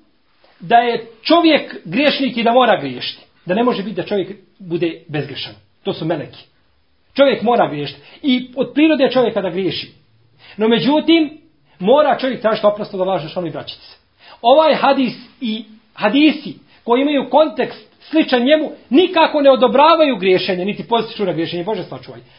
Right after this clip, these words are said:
Griješenje je haram po Kur'anu i po sunnetu i po konsensusu islamskih učenjaka.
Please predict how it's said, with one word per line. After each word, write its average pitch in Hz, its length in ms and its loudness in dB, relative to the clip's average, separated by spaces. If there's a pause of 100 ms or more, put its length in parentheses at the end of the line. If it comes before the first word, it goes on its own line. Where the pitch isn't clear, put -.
(120)
Griješenje 262 420 0
je 233 100 -2
haram 277 420 2 (160)
po 208 80 0
Kur'anu 247 560 -2
i - 40 -12
po 196 80 -4
sunnetu 277 460 -6 (140)
i 202 120 -8
po 214 120 -6
konsensusu 220 460 -6
islamskih 202 400 -6
učenjaka. - 420 -18